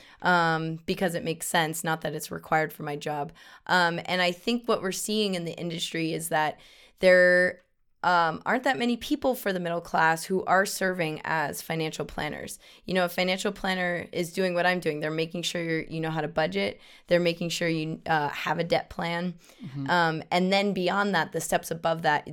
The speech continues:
Speaker 1: making sure you have a great credit score. The steps above that is then the investing, the tax planning, the estate planning, the insurance. Uh, you know, it's like, you work so hard for all this stuff,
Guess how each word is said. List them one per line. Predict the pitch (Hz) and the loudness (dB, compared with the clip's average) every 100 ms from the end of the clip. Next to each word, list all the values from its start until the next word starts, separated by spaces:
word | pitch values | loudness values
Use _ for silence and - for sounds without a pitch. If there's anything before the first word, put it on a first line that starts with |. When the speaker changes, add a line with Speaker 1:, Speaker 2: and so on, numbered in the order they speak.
| 160 - | -14 -8
Speaker 1:
making | 170 165 165 | -4 -4 -4
sure | 165 | -2
you | 170 | 2
have | 160 160 | 2 0
a | |
great | 151 156 143 | -2 -4 -4
credit | - 156 160 - | -4 -2 -2 -6
score. | - 160 160 165 - - | -2 0 0 -4 -16 -6
The | 175 | 0
steps | 165 196 190 | 4 4 4
above | 170 185 180 | 4 4 6
that | 160 156 | 4 4
is | 156 147 - | 2 -4 -2
then | 175 170 170 | 2 2 0
the | 165 | -2
investing, | 160 156 156 160 - 160 151 147 147 - - | -2 -2 -2 -2 -2 -2 0 0 -4 -8 -2
the | 165 | -2
tax | 165 151 - | 0 -2 -2
planning, | - 151 147 147 147 143 | -4 -2 -2 -2 -4 -4
the | 151 | -4
estate | 147 - 156 - | -4 -2 -4 -2
planning, | 156 147 147 | -2 -2 -4
the | 165 160 | -4 -4
insurance. | 160 - 165 151 147 - - - _ | -4 -6 -4 -4 -6 -8 -14 -20 _
Uh, | - 165 151 | 2 2 2
you | - | -2
know, | 165 151 | -4 -4
it's | 151 | -4
like, | 160 147 _ - - _ - | -8 -8 _ -20 -20 _ -6
you | 175 | 4
work | 175 175 | 4 6
so | - 170 | 2 4
hard | 165 160 | 4 2
for | 160 | 2
all | 156 151 | 2 2
this | 156 | 0
stuff, | - - 156 156 | -4 2 4 4